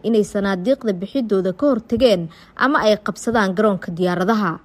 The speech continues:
Fiidnimadii hore ee xalay ayay siyaasiyiinta ku shiray Garowe waxay sheegeen inay ka soo horjeedaan doorashooyinka dadweyne, waxayna sheegeen inaysan sharciyad haysan xilli maalmo ka hor madaxda dowladda federaalka Soomaaliya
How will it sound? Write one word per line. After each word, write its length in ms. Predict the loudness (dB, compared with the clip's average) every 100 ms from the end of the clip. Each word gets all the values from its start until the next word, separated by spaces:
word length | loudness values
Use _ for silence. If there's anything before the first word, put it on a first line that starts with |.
| -20 -20 0
Fiidnimadii 640 | 2 4 4 4 4 2
hore 240 | 4 2 4
ee 160 | 2
xalay 320 | 2 2 2
ayay 320 | 0 -2 -2 -2
siyaasiyiinta 640 | 0 0 0 -2 0 -2
ku 160 | -6 -4
shiray 320 | 0 0 4
Garowe 400 | 4 4 2 0
waxay 320 | -2 -2 -4
sheegeen 560 | -4 -6 0 0 0 -6 -18 -2
inay 240 | 2 2
ka 80 | 2
soo 160 | 2 4 4
horjeedaan 640 | 4 6 6 4 -2 -8 -12 -16
doorashooyinka 880 | 0 4 6 4 2 4 4 2 -2
dadweyne, 560 | -4 -2 0 2 -2 -6 -8
waxayna 320 | -6 -2 0 -2
sheegeen 480 | 0 0 2 0
inaysan 480 | 0 -2 -2 -2 -6
sharciyad 480 | -6 -8 -2 2 2
haysan 480 | 2 -4 -2 -2 -2 -8 -20 _ -2
xilli 400 | 4 6 4 2
maalmo 400 | 2 2 2 0
ka 160 | 0
hor 160 | 0 0
madaxda 400 | -2 -2 -2 -2
dowladda 400 | 0 0 0 -2
federaalka 480 | -2 0 0 -2 -6
Soomaaliya 560 | 0 0 2 0 -2